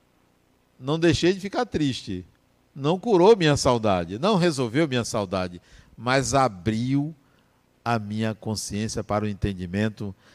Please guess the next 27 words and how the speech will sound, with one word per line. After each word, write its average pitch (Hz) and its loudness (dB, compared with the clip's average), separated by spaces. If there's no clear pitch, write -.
de 98 -6
uma 120 -2
dimensão 104 -6
fantástica 123 -4
e 107 -2
maravilhosa 107 0
que 120 -4
não 113 -2
era 107 2
crença. 85 -8
Nunca 151 2
foi 113 2
crença. 92 -2
À 120 2
medida 120 4
que 135 2
eu 117 6
lia, 107 4
passei 117 0
a 104 2
ler, 131 2
eu 113 -6
disse, - -14
"Isso 165 -2
eu 117 -2
já 95 0
sei. 85 -4